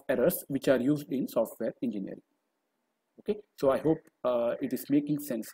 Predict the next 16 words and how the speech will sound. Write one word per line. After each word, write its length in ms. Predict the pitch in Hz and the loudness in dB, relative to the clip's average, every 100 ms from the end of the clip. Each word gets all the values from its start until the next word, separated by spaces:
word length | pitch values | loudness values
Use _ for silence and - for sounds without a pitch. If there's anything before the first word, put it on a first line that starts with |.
| - | -12
to 80 | 120 | -8
you 120 | 110 107 _ | -8 -10 _
all. 200 | 110 - _ _ _ _ _ _ _ _ _ _ _ | -10 -10 _ _ _ _ _ _ _ _ _ _ _
Uh, 140 | 120 | -6
I 80 | 117 | -2
would 160 | 127 139 | 2 8
like 220 | 160 - | 8 6
to 120 | 165 - - | -2 -2 -2
continue 320 | 160 175 170 | 0 0 0
with 120 | 147 | 0
the 160 | 131 139 | 0 2
eighth 220 | 170 - | 0 2
question. 400 | 127 - 135 185 _ _ _ - | -2 -2 -6 -6 _ _ _ -6
Uh, 320 | 127 120 117 - | -2 0 -2 4
friends, 320 | 156 190 - | 4 4 4
so 360 | 160 160 - | 4 4 2